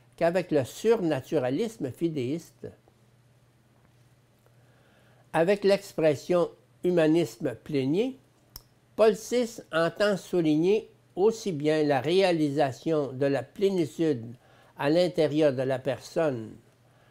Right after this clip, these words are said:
à travers le développement éducatif, ce développement implique aussi l'harmonie, de toutes les capacités et dimensions de l'homme,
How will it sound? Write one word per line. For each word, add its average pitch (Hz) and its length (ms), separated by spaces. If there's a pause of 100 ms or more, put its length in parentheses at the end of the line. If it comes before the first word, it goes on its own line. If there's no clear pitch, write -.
(260)
à 147 120
travers 135 560
le 123 160
développement 127 800
éducatif, 131 760
ce - 200
développement 117 640 (180)
implique 123 440
aussi 120 280
l'harmonie, 139 480 (1000)
de 107 140 (180)
toutes 262 280
les 196 240
capacités 170 880
et 139 120
dimensions 135 640
de 117 120
l'homme, 247 580